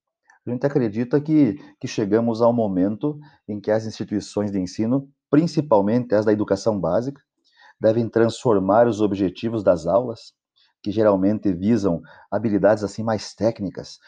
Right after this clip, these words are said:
com muitas doses de hard skills, para aos pouquinhos incorporarmos nas diversas trilhas de aprendizagem, educação básica, aí, é, ensino fundamental um e dois, ou nos itinerários formativos do ensino médio,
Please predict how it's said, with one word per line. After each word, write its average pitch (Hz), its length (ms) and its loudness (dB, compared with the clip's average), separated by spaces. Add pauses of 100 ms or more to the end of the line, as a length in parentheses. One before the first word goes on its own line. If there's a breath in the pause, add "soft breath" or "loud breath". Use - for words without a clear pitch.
(180 soft breath)
com 101 160 -4 (100)
muitas 110 640 -2
doses 98 500 2
de 92 80 0
hard 90 300 0
skills, - 640 -8 (480 soft breath)
para 143 180 2
aos 139 160 2
pouquinhos 139 560 -2
incorporarmos 139 960 2 (280 soft breath)
nas 110 180 -2
diversas 104 720 0 (360)
trilhas 131 300 2
de 104 60 2
aprendizagem, 110 920 -4 (200)
educação 87 460 -6
básica, 98 500 -2
aí, 98 320 0 (320 loud breath)
é, 90 320 2
ensino 98 300 -6
fundamental 95 580 0
um 92 80 -4
e 87 60 -6
dois, 113 420 -6 (420 soft breath)
ou 110 140 2
nos 110 160 0
itinerários 104 540 2
formativos 110 680 0
do 101 120 -4
ensino 95 280 -6
médio, 110 400 -6